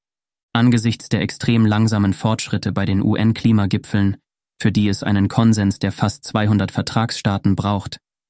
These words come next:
wird rasch klar, dass ein solches Modell für eine schnelle Reaktion auf eine Pandemie problematisch wäre. Darüber hinaus ist der U-N-F-C-C-C-C-O-P-Prozess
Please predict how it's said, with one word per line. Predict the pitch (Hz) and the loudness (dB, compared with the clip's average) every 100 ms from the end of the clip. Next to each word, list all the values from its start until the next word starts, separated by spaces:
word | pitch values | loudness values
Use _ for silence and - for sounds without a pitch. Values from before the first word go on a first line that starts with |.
| _ - | _ -4
wird | 117 - | 0 2
rasch | 120 - | 0 -2
klar, | - 110 107 110 _ _ _ _ _ | 0 0 0 -2 _ _ _ _ _
dass | 110 104 | -2 0
ein | 110 | 2
solches | 104 110 120 113 | 2 2 0 0
Modell | 107 101 104 107 | 0 2 0 0
für | - 85 | 0 -2
eine | 98 | 0
schnelle | 95 113 107 107 | 0 0 2 0
Reaktion | 104 98 - - 107 107 | 0 -2 -4 -4 0 2
auf | - - | 0 -2
eine | 101 95 | -2 -2
Pandemie | - 104 98 98 101 101 _ _ | 0 2 2 2 2 -2 _ _
problematisch | - 95 101 101 101 - - | -2 0 2 2 0 -4 -6
wäre. | 92 92 - - _ _ _ _ _ _ _ _ _ _ - | -6 -8 -8 -12 _ _ _ _ _ _ _ _ _ _ -2
Darüber | 104 110 104 | 2 2 2
hinaus | 104 104 107 107 - - _ - | 2 2 2 0 -4 -16 _ -4
ist | 117 - | -2 0
der | 107 | 2
U-N-F-C-C-C-C-O-P-Prozess | 120 117 107 - - 110 - 107 - 107 101 - 113 107 107 104 - 113 - 98 - 107 104 | 4 4 2 -2 -2 -2 0 -2 0 0 0 0 0 2 0 -2 2 2 2 -2 0 -2 -2